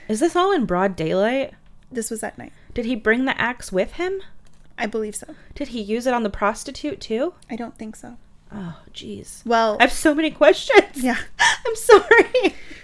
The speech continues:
Speaker 2: So he does the same thing to her. Um, and then he goes to put her into a bush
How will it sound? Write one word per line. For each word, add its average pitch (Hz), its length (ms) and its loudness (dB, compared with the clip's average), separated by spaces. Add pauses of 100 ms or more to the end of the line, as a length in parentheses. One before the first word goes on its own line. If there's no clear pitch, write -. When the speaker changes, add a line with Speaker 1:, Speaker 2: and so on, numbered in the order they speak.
Speaker 2:
So 262 260 6
he 277 80 6
does 254 200 4
the 262 100 -2
same 247 280 -6
thing 254 200 -2
to 247 140 -8
her. 190 340 -4 (2250)
Um, 220 460 0 (100)
and 233 180 0
then 226 420 -2
he 226 560 -6 (320)
goes 240 260 4
to 277 120 2
put 269 200 -2
her 240 180 4
into 233 380 -4
a 220 80 -2
bush 208 680 2